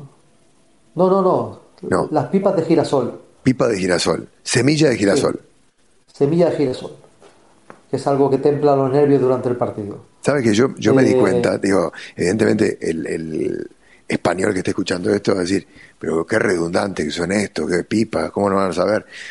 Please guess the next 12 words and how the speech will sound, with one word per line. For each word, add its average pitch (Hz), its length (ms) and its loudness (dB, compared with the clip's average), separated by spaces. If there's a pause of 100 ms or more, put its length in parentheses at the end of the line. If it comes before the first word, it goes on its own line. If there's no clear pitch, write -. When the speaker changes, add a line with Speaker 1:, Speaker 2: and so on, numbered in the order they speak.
(320)
Speaker 2:
Yo - 160 -2
cuando 87 240 -2
llegué, 90 640 -2
eh, - 120 -10
en 85 100 -8
dos 85 200 -2
mil 107 160 -4
cinco 104 340 -2
a, 85 240 0
a - 20 -8
trabajar 85 440 -2
acá, 92 320 -4